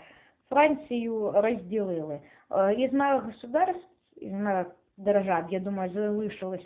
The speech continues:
тільки Італія та залишилася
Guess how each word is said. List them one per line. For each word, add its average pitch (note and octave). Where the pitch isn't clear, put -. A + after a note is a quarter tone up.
тільки G3
Італія D4
та G3
залишилася G3+